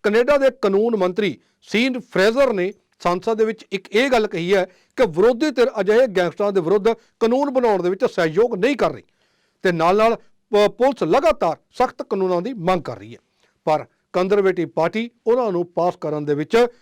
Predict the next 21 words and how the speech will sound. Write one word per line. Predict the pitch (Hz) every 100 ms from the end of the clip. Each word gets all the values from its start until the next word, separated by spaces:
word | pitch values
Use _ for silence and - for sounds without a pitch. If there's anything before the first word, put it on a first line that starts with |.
| _ _ _ 139
ਮਦਦ | 135 147 160 170 175 -
ਨਹੀਂ | 147 170
ਕਰ | - 98
ਰਹੀ। | _ _ -
ਖਾਸ | 196 233
ਤੌਰ | 185 170
ਤੇ | 180
ਉਹਨਾਂ | 175
ਨੇ | 180
ਸਰਕਾਰ | 175 156 139
ਨੂੰ | 185
ਨਿਸ਼ਾਨੇ | 190 196 226
ਤੇ | 190 135
ਲੈ | 107
ਲਿਆ। | 92 _ _ _ _ -
ਕੈਨੇਡਾ | 196 233 294
ਦੀਆਂ | 247 269 262
ਵਿਰੋਧੀ | 147 202 240 302
ਪਾਰਟੀਆਂ | 196 175 185 190
ਦੇ | 185
ਨਾਲ-ਨਾਲ | 147 143 127 98